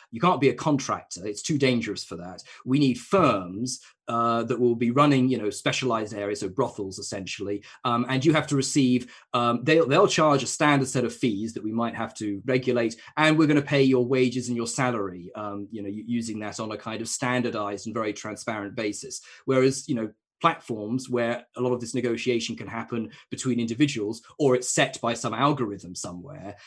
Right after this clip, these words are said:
uh, that I, I can understand people feeling, uh, concerned about it, even though on the whole, I think when you look at it through a transactions cost framework, it looks like everyone benefits if you, if you, if you at least permit platforms to operate. I'm not saying,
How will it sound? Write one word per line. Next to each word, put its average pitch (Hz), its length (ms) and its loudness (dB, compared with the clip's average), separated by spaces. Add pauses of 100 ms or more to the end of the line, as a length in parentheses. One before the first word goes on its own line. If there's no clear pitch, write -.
(140)
uh, 120 200 -2
that 147 400 2 (180)
I, 131 300 0
I 139 60 2
can 147 100 0
understand 131 360 0
people 127 200 -4
feeling, 127 460 0 (240)
uh, 123 160 -2
concerned 147 400 2
about 110 300 -2
it, 131 120 -2 (220)
even 151 220 0
though 135 180 4
on 127 80 2
the 127 80 2
whole, 123 520 0
I 123 40 -2
think 131 240 -2
when 127 100 2
you 123 80 2
look 139 160 0
at 123 80 -2
it 120 140 -6
through 123 140 2
a - 20 0
transactions 120 580 -2
cost - 300 -10
framework, 113 480 -2
it - 80 -6
looks 139 280 -4
like 110 380 -6
everyone 113 480 -4
benefits - 800 -12
if - 180 -16
you, 107 180 -10
if - 180 -14
you, 110 180 -10
if 120 160 -10
you 117 140 -4
at 120 80 -4
least 117 220 -6
permit 127 360 -2
platforms 98 500 -12
to 104 100 -10
operate. - 380 -16
I'm 135 60 -4
not 147 120 -4
saying, 117 340 -4